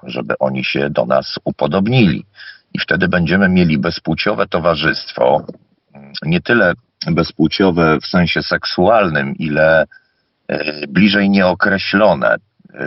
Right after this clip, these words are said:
człowiek wtedy nie będzie poszukiwał siebie, tylko będzie,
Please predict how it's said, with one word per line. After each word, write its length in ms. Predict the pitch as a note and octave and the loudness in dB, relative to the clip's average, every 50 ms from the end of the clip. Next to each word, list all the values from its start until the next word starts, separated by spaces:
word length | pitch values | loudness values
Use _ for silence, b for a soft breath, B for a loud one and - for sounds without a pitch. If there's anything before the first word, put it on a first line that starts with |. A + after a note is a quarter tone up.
| C2 C2+ C2 B1 A1+ - - - - _ _ | -6 -6 -6 -6 -8 -8 -12 -14 -18 _ _
człowiek 480 | - - F#2 F#2+ G#2 G#2+ G2 F2+ - | -4 -2 0 0 2 0 0 -2 -4
wtedy 640 | - - - - F#2+ F2+ E2+ F#2+ F#2 F#2+ F#2+ F2+ E2+ D#2 - | -8 -4 -2 -2 0 2 2 2 4 4 4 2 2 0 0
nie 200 | E2+ F#2 F#2 F2+ | 2 2 4 4
będzie 340 | F2 A2+ A#2+ A2 F#2+ - | 2 0 0 0 -2 -2
poszukiwał 800 | - - - - - - - - F#2 E2 - D2+ D#2 C#2 C2+ A#1 - | 0 -2 -2 -2 -2 -4 -2 0 0 2 2 2 2 0 -2 -4 -4
siebie, 600 | - - - F2 D#2+ C2+ - - B1 B1 C2 - - | -4 -2 0 0 0 -2 -4 -4 -6 -4 -4 -4 -4
tylko 300 | - - - - - G2 | -4 -6 -4 -2 -2 -2
będzie, 640 | F#2+ F2 - - D2 D2 - - D#2 D#2 D#2+ E2+ E2 | 0 0 0 -2 -2 -4 -4 -2 0 2 2 2 2